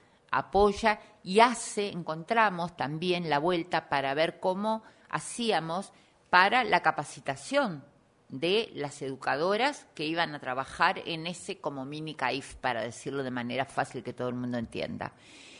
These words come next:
Y después seguimos en otros lados. Si nos encontrábamos en los consejos de ministros abiertos, Cecilia,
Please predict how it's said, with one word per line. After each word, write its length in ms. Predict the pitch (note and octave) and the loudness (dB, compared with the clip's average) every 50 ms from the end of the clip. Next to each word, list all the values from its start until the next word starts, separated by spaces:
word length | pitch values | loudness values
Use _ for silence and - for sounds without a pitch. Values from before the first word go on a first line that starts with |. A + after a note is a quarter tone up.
| - - - - - - _ _ | -20 -20 -20 -20 -20 -20 _ _
Y 120 | - A3+ | 4 6
después 340 | A#3 A3 G3+ - - B3+ C#4 | 6 6 6 6 4 2 2
seguimos 560 | - - D4 B3+ A3+ A3 G#3+ G3 A3 A#3 - - | 2 -2 -2 -2 0 -2 0 0 -2 -2 -2 -2
en 120 | F3 D#3+ | -2 -2
otros 280 | D3+ C#3+ - C3 C3 B2+ | -2 -2 -2 -2 -2 4
lados. 460 | E3 D#3+ D#3+ D3+ C3 A#2+ A#2 G#2+ A#2+ | 6 8 8 8 8 6 0 -4 -6
Si 180 | - - - C#3 | -8 -10 -8 -6
nos 200 | D3+ D#3 D3+ - | -6 -6 -6 -6
encontrábamos 720 | F3 E3 D#3 E3+ E3 D#3+ - G#3 A3 A#3 A#3 A#3+ A3+ - | -6 -2 -2 -2 0 2 4 6 6 6 6 4 0 -2
en 80 | G#3+ G3 | -2 -2
los 100 | F#3+ - | -2 -2
consejos 400 | - F3+ E3+ - G#3 F3+ G3 G3 | -2 -2 -2 -2 -4 -2 -2 -2
de 60 | F#3+ | 0
ministros 500 | F#3+ F#3 F3+ F#3 F3+ - F#3 F3+ - - | -2 -2 -4 -4 -6 -6 -8 -6 -2 0
abiertos, 560 | F3+ E3+ F#3 F#3+ F3 E3+ - - - C#3+ C#3 | 0 4 4 4 4 4 0 -4 -6 -6 -6
Cecilia, 600 | - - - - - D3 C3+ C3 C3+ D3 D#3 D#3+ | -8 -12 -16 -14 -12 -12 -10 -8 -8 -8 -10 -10